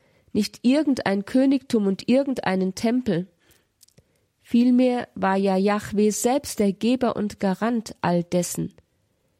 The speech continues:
Es bildete seit langer Zeit das Fundament ihrer religiösen Existenz als Bundesvolk Jahwes.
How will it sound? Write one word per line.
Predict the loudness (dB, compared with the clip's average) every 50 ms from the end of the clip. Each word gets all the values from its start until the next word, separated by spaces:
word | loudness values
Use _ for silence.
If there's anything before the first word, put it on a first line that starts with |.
| _ _ _ _ _ _ _ _
Es | -6 -4 -4 -2 0
bildete | 2 2 4 4 4 2 0 0
seit | 2 2 0 0 0 -2
langer | -2 -2 0 0 0 0 -2
Zeit | -2 -2 0 0 0 2 0
das | 0 -2 -2 -2
Fundament | -2 0 0 2 2 0 2 2 2 2 2 0 0 0
ihrer | 0 0 0 2
religiösen | 2 2 2 2 0 0 0 0 0 0 0 -2 -4 -4
Existenz | -4 -6 -6 -4 -4 -4 -4 -4 -4 -2 0 0 0 0 -2 -4 -2
als | -2 -2 -2 -4 -6
Bundesvolk | -2 0 2 2 2 0 -2 -4 -4 -4 -2 0 0 0 0 -2 -2
Jahwes. | -2 -2 -2 -4 -6 -2 0 0 0 0 -2 -6 -10